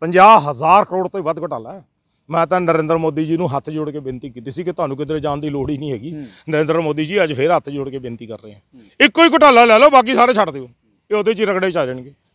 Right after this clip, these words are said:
Speaker 1: ਕਿਹੜਾ ਅੱਜ ਦੇਖੋ ਪੰਜਾਬ ਦਾ ਜਿਹੜਾ ਸਿਰ ਕੱਢਵਾਂ ਲੀਡਰ ਹੈ, ਜਿਹੜਾ ਖੱਡਾਂ ਦਾ ਕੰਮ ਨਹੀਂ ਕਰ ਰਿਹਾ, ਜਿਹਦੇ ਕੋਲ ਅਮਰਿੰਦਰ ਸਿੰਘ ਨਹੀਂ ਕਰਾ ਰਿਹਾ। ਅਮਰਿੰਦਰ ਸਿੰਘ ਤੋਂ ਤਾਂ ਘੱਟ ਚੱਲਦਾ ਹੀ ਨਹੀਂ ਉਹ,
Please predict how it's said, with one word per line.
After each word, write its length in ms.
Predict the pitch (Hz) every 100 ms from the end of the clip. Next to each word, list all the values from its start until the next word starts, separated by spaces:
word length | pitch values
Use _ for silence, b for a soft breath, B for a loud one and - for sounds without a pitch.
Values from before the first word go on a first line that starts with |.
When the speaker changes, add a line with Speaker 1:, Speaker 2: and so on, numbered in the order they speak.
| -
Speaker 1:
ਕਿਹੜਾ 540 | 240 247 262 269 233
ਅੱਜ 160 | 214 226
ਦੇਖੋ 380 | 214 185 - 202
ਪੰਜਾਬ 420 | 190 180 175 165
ਦਾ 140 | 180
ਜਿਹੜਾ 240 | 156 165 170
ਸਿਰ 220 | - 165
ਕੱਢਵਾਂ 320 | - 151 147
ਲੀਡਰ 300 | 131 120 131
ਹੈ, 120 | 147 - b b
ਜਿਹੜਾ 220 | 151 160 -
ਖੱਡਾਂ 260 | 147 147 156
ਦਾ 80 |
ਕੰਮ 220 | 147 139 143
ਨਹੀਂ 120 | 143
ਕਰ 100 | 139
ਰਿਹਾ, 100 | 180
ਜਿਹਦੇ 160 | 170
ਕੋਲ 160 | 165 170
ਅਮਰਿੰਦਰ 340 | 156 147 147
ਸਿੰਘ 160 | 131 147
ਨਹੀਂ 160 | 143 131
ਕਰਾ 200 | 95 90
ਰਿਹਾ। 160 | _ _ -
ਅਮਰਿੰਦਰ 260 | 147 156 170
ਸਿੰਘ 180 | 165 170
ਤੋਂ 140 | 180
ਤਾਂ 80 | 170
ਘੱਟ 100 | -
ਚੱਲਦਾ 240 | 175 170
ਹੀ 60 | 202
ਨਹੀਂ 120 |
ਉਹ, 60 | 202